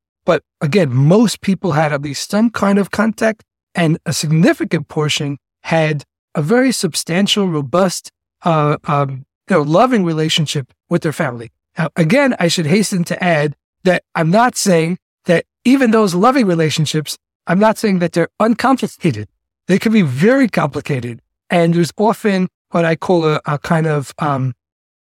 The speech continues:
uh, uh, uh, um, kind of code of silence where people, it's an un-, uh, spoken rule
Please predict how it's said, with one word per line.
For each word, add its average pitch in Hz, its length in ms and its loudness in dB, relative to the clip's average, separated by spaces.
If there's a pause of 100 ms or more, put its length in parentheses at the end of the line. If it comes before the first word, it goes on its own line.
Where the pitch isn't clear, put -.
(320)
uh, 135 260 0 (100)
uh, 143 280 -2 (360)
uh, 147 360 -4 (140)
um, 131 440 -2 (360)
kind 175 160 0
of 147 100 -6
code 202 260 4
of 165 100 -2
silence 226 680 0 (220)
where 160 440 0 (300)
people, 190 460 2
it's 147 160 -6
an 143 160 -6
un-, 185 300 0 (340)
uh, 160 260 -2
spoken 165 680 -2
rule 247 520 2